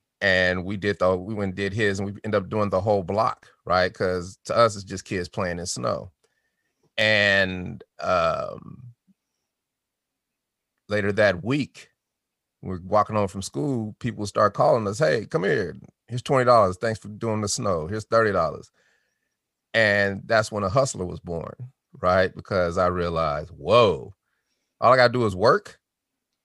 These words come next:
And, you know, our parents gave us, um, allowance, but that was, like, five dollars a week.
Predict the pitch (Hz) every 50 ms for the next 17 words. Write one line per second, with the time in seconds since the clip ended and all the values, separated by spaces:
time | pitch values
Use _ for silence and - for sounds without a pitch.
0 | _ - 117 117 113 110 107 107 104 101 98 104 85 107 120 110 107 - 131 131
1 | 147 147 135 - 117 104 98 92 95 92 92 - - - _ - - 98 98 87
2 | 80 80 80 - 69 - - 127 135 - _ _ _ _ _ _ _ _ _ -
3 | 98 98 98 98 98 98 101 110 - - 113 113 117 123 107 92 90 82 - -
4 | 98 98 101 92 95 95 92 87 98 92 113 127 117 -